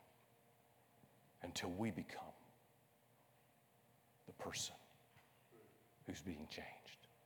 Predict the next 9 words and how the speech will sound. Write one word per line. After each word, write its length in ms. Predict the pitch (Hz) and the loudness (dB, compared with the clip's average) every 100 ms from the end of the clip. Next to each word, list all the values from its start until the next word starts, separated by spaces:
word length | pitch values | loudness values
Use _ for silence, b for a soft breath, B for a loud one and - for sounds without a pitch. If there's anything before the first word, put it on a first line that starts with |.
| - - - - - - - - - - - - - - - - - - - - - - - - - - - - - - B B B B B B - - | -20 -20 -20 -20 -20 -20 -20 -20 -20 -20 -20 -20 -20 -20 -20 -20 -20 -20 -20 -20 -20 -20 -20 -20 -20 -20 -20 -20 -20 -20 B B B B B B -10 12
Father, 240 | 120 107 | 12 12
thank 500 | 101 147 120 120 - | 12 10 10 8 12
you. 120 | - B B B B B B B - - - - - - - - - - - - - - - - - - - - - - - | 12 B B B B B B B -20 -20 -20 -20 -20 -20 -20 -20 -20 -20 -20 -20 -20 -20 -20 -20 -20 -20 -20 -20 -20 -20 -4
Thank 260 | - 123 127 | 2 4 6
you 80 | 113 | 6
for 140 | 120 | 6
this 180 | 127 110 | 6 6
privilege 680 | - 117 107 107 95 - | 6 6 6 4 6 4
to, 140 | - | 6